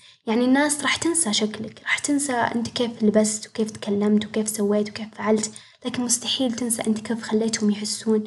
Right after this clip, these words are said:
وكيف خليتهم يشعرون هم حولك. إذا الناس حاسين ب-، معاك إن أنت بتعاطف معاهم ومقدم لهم الحب والخير والتعاون وال-،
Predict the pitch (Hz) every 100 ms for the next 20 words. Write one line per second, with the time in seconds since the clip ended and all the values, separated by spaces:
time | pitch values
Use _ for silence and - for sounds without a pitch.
0 | - _ - 262 262 240 233 226 214 208
1 | - 214 226 214 208 208 220 202 202 202
2 | - _ _ - - - 226 240 247 269
3 | - 220 - 247 226 214 208 - _ _
4 | - 220 214 226 220 - 233 226 233 226
5 | 220 - - - 226 220 220 233 233 -
6 | 214 214 226 220 220 220 220 - - _
7 | _ 226 226 220 240 214 220 214 - 220
8 | 214 214 214 214 - 220 214 214 220 214
9 | 208 220 214 214 214 214 214 214 -